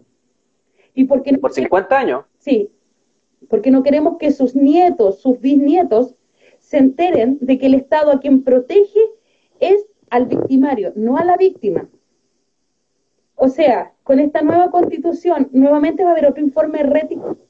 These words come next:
Speaker 1: tres punto cero, en donde van a estar, eh, nuestra lista de muertos de antes del dieciocho de octubre.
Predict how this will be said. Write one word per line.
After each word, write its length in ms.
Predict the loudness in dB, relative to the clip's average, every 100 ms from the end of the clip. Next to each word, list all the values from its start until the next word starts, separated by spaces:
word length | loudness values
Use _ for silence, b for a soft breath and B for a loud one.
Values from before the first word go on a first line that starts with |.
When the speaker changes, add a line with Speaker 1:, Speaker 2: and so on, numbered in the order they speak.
| _
Speaker 1:
tres 220 | -4 -2
punto 300 | -2 -2 -2
cero, 400 | 0 0 0 -2 -6 -12 _ -18 _ _ _ _ -2
en 100 | 0
donde 220 | 0 0
van 140 | 2
a 120 | 0 0
estar, 300 | 0 0 0
eh, 300 | 2 2 2
nuestra 320 | 2 2 0
lista 260 | -2 -2 -2
de 100 | 0
muertos 440 | 0 -2 0 -2 -2
de 200 | 0 2
antes 300 | 2 2 2
del 140 | 2
dieciocho 400 | 2 2 0 0
de 40 | -4
octubre. 540 | -8 -6 -4 -6 -10